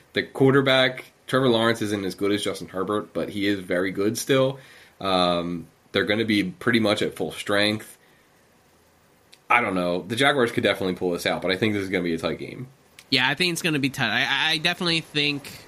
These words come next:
Speaker 2: I think on paper it makes sense with Chargers, but
Speaker 1: It's
Speaker 2: I don't know.
Speaker 1: very
Speaker 2: My gut,
Speaker 1: close.
Speaker 2: my, my, I, I'm not, I'm not picking against Dougie P, dude. I'm
Speaker 1: Yeah.
Speaker 2: just not.
Speaker 1: <laughs>
Speaker 2: I'm not. I made the fucking mistake starting Nick Foles. I had the Philly bias in me.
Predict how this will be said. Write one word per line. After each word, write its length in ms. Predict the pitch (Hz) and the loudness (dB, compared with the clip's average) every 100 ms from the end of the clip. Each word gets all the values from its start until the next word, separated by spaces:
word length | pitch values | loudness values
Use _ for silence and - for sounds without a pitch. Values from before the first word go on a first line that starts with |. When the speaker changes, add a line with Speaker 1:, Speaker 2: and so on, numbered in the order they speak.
| - - - - - - - - - - | -20 -20 -20 -20 -20 -20 -20 -20 -18 -6
Speaker 2:
I 80 | 160 | -2
think 160 | 214 | 0
on 80 | 208 | 0
paper 280 | 180 190 185 | 0 -2 -2
it 60 | 156 | -2
makes 220 | 147 - | -2 -2
sense 160 | 147 | -2
with 120 | 131 110 | -2 -4
Chargers, 840 | - 127 131 135 139 143 135 - - | -2 -2 -2 0 0 0 -2 -6 -6
but 280 | 120 113 104 _ - | -2 -2 -4 _ -10
Speaker 1:
It's 80 | - | -2
Speaker 2:
I 80 | 107 | 2
don't 60 | 120 | 4
know. 40 | 123 | 4
Speaker 1:
very 120 | 113 | 4
Speaker 2:
My 120 | 139 | 2
gut, 80 | 151 170 175 | 2 2 2
Speaker 1:
close. 40 | |
Speaker 2:
my, 160 | 185 220 | -2 0
my, 200 | 226 214 214 | 0 -2 -2
I, 100 | 214 214 | -2 0
I'm 120 | 226 | 2
not, 160 | 247 | 2
I'm 120 | 214 240 | 2 2
not 160 | 226 | 2
picking 240 | 277 214 190 | 0 0 0
against 280 | 185 151 | 0 -2
Dougie 360 | 135 170 156 135 | 0 0 2 0
P, 180 | - 123 | 2 0
dude. 340 | 107 104 101 - - | 0 -2 -4 -8 0
I'm 100 | - | 4
Speaker 1:
Yeah. 60 | 135 | 4
Speaker 2:
just 160 | 135 | 4
not. 340 | 127 113 - - 247 - | 2 2 -2 -2 -2 -2
Speaker 1:
<laughs> 240 | 254 - | -4 0
Speaker 2:
I'm 240 | 320 165 156 | 0 0 0
not. 320 | 147 107 92 - - - | 0 -2 -8 -18 -14 -2
I 140 | 185 | 0
made 160 | 220 220 | 0 0
the 60 | 202 | 0
fucking 320 | - 208 196 | 0 2 2
mistake 300 | 185 - 175 | 2 2 0
starting 300 | - 175 160 | 0 0 0
Nick 140 | 151 | -2
Foles. 340 | - 196 190 175 | 0 0 2 2
I 40 | |
had 80 | 170 | 0
the 60 | 139 | -4
Philly 380 | - 190 202 | 0 0 2
bias 500 | 175 175 156 151 - | 2 2 2 4 4
in 100 | 143 135 | 8 6
me. 220 | 135 | 6